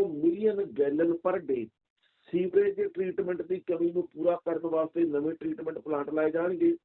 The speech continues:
ਇਸ ਨਿਸ਼ਾਨੇ ਨੂੰ ਪੂਰਾ ਕਰਨ ਵਾਸਤੇ ਤੇ ਜਲ ਬੋਰਡ, ਨਗਰ ਨਿਗਮ, ਵਾਤਾਵਰਣ ਵਿਭਾਗ ਤੇ ਦਿੱਲੀ ਡਿਵੈਲਪਮੈਂਟ ਅਥਾਰਟੀ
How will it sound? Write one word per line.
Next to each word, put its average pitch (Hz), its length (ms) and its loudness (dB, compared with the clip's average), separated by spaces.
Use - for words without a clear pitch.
ਇਸ 381 360 4
ਨਿਸ਼ਾਨੇ 170 440 -2
ਨੂੰ 185 180 -4
ਪੂਰਾ 180 320 0
ਕਰਨ 165 200 -2
ਵਾਸਤੇ 139 420 -2
ਤੇ 180 120 2
ਜਲ 151 260 2
ਬੋਰਡ, 180 340 2
ਨਗਰ 165 420 -2
ਨਿਗਮ, 175 400 -2
ਵਾਤਾਵਰਣ 170 680 -2
ਵਿਭਾਗ 175 460 -2
ਤੇ 185 100 4
ਦਿੱਲੀ 175 300 -2
ਡਿਵੈਲਪਮੈਂਟ 165 600 0
ਅਥਾਰਟੀ 160 600 -4